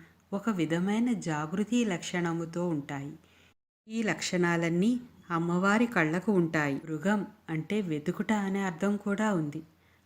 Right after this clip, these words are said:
అక్షి అంటే కన్ను కాబట్టి మృగాక్షి అంటే వెతుకుతూ ఉండే కన్నులు కలది అని అర్థం. ఆపదలో ఉన్న తన బిడ్డలైన జీవులను కాపాడడం కోసం వెతికే కళ్ళు అనవచ్చు. తనను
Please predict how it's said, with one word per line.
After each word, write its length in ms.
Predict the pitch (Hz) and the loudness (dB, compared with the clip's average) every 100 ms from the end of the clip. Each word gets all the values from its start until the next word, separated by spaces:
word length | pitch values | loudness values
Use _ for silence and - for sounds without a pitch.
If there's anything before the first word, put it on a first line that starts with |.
| - | -10
అక్షి 420 | 165 - - 247 | -8 -6 0 0
అంటే 300 | 220 202 233 | 0 0 0
కన్ను 360 | 233 180 165 175 | 0 0 0 0
కాబట్టి 720 | 175 160 156 156 - 175 180 - _ _ - | -2 -2 -2 -6 -6 -8 -8 -16 _ _ -4
మృగాక్షి 720 | 156 151 170 196 220 - 240 | -2 0 0 0 -2 0 2
అంటే 420 | 165 160 196 226 226 - _ _ 170 | 2 -2 -2 -4 -6 -20 _ _ 0
వెతుకుతూ 560 | 165 214 - 247 247 | 0 0 -2 2 4
ఉండే 360 | 240 208 202 220 | 4 4 2 0
కన్నులు 480 | 220 165 165 214 226 | 0 0 2 2 0
కలది 520 | 170 160 165 180 220 | 0 -2 0 2 2
అని 140 | 185 | 2
అర్థం. 380 | 151 139 156 160 - _ _ _ _ - | 0 -2 -6 -6 -16 _ _ _ _ -4
ఆపదలో 680 | 160 160 165 233 240 240 240 | 0 0 2 4 4 4 4
ఉన్న 220 | 240 240 | 4 4
తన 280 | 240 208 190 | 2 0 0
బిడ్డలైన 640 | 156 147 151 190 214 226 | -2 -2 0 2 4 4
జీవులను 580 | 190 170 160 185 214 226 | 2 2 0 2 0 0
కాపాడడం 800 | 220 160 160 170 165 160 160 165 | 0 -4 -2 -2 0 -2 -4 -6
కోసం 500 | 165 165 160 180 214 - - _ _ _ 170 | -6 -6 -6 -6 -6 -10 -20 _ _ _ -2
వెతికే 460 | 165 202 247 247 | 0 0 4 4
కళ్ళు 480 | 247 180 170 180 190 | 4 0 0 0 -2
అనవచ్చు. 540 | 165 165 160 156 - - _ _ _ _ _ _ - | -2 0 0 -2 -6 -18 _ _ _ _ _ _ -2
తనను 480 | 233 240 233 196 | 0 2 2 2